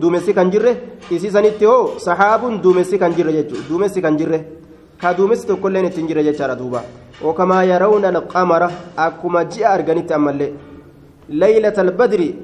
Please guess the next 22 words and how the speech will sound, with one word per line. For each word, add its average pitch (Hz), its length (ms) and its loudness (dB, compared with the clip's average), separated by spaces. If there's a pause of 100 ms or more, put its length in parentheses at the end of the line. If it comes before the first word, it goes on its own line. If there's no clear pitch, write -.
(320)
ka 175 80 0
halkan 180 400 -2
guyyaa 175 380 0
kudha 143 200 -4
afurii 156 280 -6
sanii. 127 440 -6 (480)
Ka 147 120 -4
halkan 202 440 0 (480)
guyyaa 165 420 2
kudha 175 220 -2
afurii. 160 300 -4 (840)
Ka 165 380 0
inni 240 360 -4
ife 220 180 0
akkaan 190 340 0
tolee 196 260 0
bareedee 175 340 0
mul'atu. 160 340 -4 (480)
لا 151 220 -2
يضامون، 170 540 2 (420)
ka 175 120 2
walitti 202 460 0